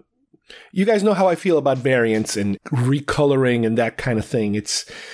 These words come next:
it, to me, it always strikes me as a little bit of a cash grab, but whatever. I don't have that one. It shows up on some collectors' uh, lists, but I,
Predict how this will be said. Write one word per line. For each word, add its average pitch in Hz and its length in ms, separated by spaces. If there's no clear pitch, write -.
it, 135 320
to 160 100
me, 170 180
it 165 60
always 165 280
strikes - 580
me 147 120
as 127 140
a 127 80
little 131 260
bit 127 140
of 117 80
a 113 60
cash 127 320
grab, 101 380
but 107 200
whatever. 123 520
I 147 120
don't 151 240
have 143 240
that 127 220
one. 113 260
It 117 160
shows 139 320
up 151 200
on 135 140
some 131 240
collectors' 120 720
uh, 98 60
lists, 131 560
but 123 320
I, 110 240